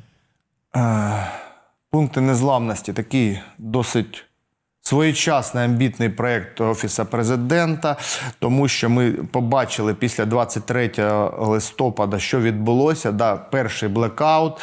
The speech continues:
коли, е, наголошу ще раз, да, що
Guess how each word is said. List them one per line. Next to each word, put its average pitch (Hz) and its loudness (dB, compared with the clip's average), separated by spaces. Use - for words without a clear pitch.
коли, 110 2
е, 104 0
наголошу 120 2
ще 127 0
раз, 107 0
да, 135 0
що 104 -4